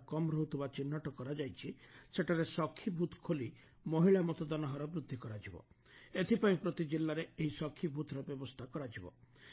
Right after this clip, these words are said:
ଏହି ବୁଥ୍ରେ ମହିଳା ପ୍ରିଜାଇଡିଂ ଅଫିସର, ପୋଲିଂ ଅଫିସର, ସୁରକ୍ଷା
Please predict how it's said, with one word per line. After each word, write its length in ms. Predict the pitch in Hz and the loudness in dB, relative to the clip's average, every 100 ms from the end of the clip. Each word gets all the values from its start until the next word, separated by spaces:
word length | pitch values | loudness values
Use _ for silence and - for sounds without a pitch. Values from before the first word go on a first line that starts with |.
| - | -2
ଏହି 120 | 165 160 | 2 8
ବୁଥ୍ରେ 320 | 208 214 196 | 8 8 6
ମହିଳା 340 | 165 156 170 160 | 6 6 6 6
ପ୍ରିଜାଇଡିଂ 440 | 170 151 156 147 - | 0 2 4 2 -2
ଅଫିସର, 420 | 135 156 143 165 139 | -4 -4 -2 -4 -2
ପୋଲିଂ 280 | 143 147 147 | -2 -2 -4
ଅଫିସର, 420 | 127 156 143 165 151 | -6 -6 -2 -4 -4
ସୁରକ୍ଷା 420 | - 135 - | -8 -8 -8